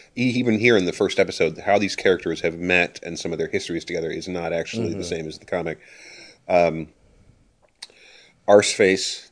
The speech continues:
Speaker 1: the kid who we see at the top of the stairs, whose face, uh, is, um,
Speaker 2: Mm. Unfortunate? Can we s-,
Speaker 1: unfortunate. In,
Speaker 2: yeah.
Speaker 1: yeah, in the comic, he doesn't look like that at this point in the story. He doesn't, that isn't,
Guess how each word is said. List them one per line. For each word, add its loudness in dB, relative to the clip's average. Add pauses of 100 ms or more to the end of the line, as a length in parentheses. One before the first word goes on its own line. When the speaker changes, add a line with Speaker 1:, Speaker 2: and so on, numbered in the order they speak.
(140)
Speaker 1:
the -8
kid 2
who -6
we -2
see -4
at -6
the -8
top 4
of -8
the -8
stairs, -2
whose -8
face, -4
uh, -2
is, -6 (1040)
um, -8 (520)
Speaker 2:
Mm. -4 (1120)
Unfortunate? 0
Can 0
we 8
s-, 4
Speaker 1:
unfortunate. 6
In, 4
Speaker 2:
yeah. 6
Speaker 1:
yeah, 6
in 4
the 8
comic, 2
he -2
doesn't 2
look 2
like 2
that 2
at -6
this -4
point -6
in -12
the -10
story. 4
He -2
doesn't, -4
that 2
isn't, -6